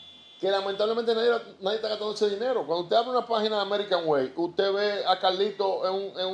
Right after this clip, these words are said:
un campo de tabaco. Pero usted, u-, cuando usted abre cigarro aficionado,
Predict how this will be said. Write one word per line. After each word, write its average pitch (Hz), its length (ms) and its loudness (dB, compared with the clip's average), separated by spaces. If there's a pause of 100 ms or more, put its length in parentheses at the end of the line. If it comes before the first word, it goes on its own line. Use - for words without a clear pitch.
un 190 60 -8
campo 190 240 -2
de 190 60 -8
tabaco. 214 420 2 (1600)
Pero 131 120 -2
usted, 127 320 -2
u-, 135 140 -4 (380)
cuando 180 180 4
usted 196 120 0
abre 254 120 4
cigarro 254 240 4
aficionado, 160 640 -2